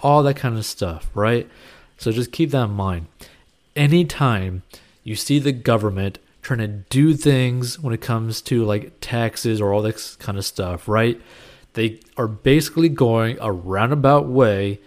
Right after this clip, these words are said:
and screwing the working class and the poor. Keep that in mind. Because they typically never actually do anything to the rich, because the rich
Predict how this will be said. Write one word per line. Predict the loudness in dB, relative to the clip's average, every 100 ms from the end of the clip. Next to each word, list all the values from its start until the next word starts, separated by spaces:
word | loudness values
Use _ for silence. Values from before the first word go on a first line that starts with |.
| _ _ _ _
and | -12 -10 -8
screwing | -8 -2 2 4 6 4 2 -2
the | -2 -2
working | -2 -2 0 -2
class | -2 0 2 2 -2 -8 -10
and | -6
the | -6
poor. | -2 0 0 -2 -8 _ _ _ _ _ -20 -20
Keep | -8 -6 -2
that | -2 0
in |
mind. | -2 -2 -4 -10 -16 -20 -6
Because | -2 0
they | 0
typically | 2 2 2 4 4
never | 4 4 4
actually | 2 -2
do | 2 4
anything | 4 0 -2 -4
to | -4 -4
the | -2 -2
rich, | 2 4 4 0 -2
because | 2 2 2
the | 2
rich | 4 4 2